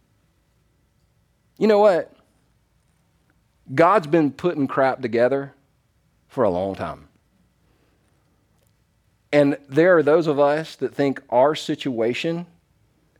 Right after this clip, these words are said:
is so unique, and God's already seen it all. So at the end of the day,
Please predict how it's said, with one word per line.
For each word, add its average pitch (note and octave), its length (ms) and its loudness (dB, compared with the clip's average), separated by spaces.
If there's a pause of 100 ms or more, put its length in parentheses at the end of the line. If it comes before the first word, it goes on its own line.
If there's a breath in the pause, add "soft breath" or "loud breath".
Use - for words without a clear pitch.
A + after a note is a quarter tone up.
(360)
is A#2+ 200 -2
so - 600 0
unique, E3+ 680 -4 (960)
and D3 140 0
God's D#3+ 240 4
already B2+ 260 2
seen A2 220 -6
it G2 80 -6
all. D#2 260 -14 (1200 soft breath)
So G3 100 4
at F#3+ 60 2
the F#3+ 80 2
end A3 140 2
of F#3 60 0
the E3+ 60 -4
day, C#3 420 2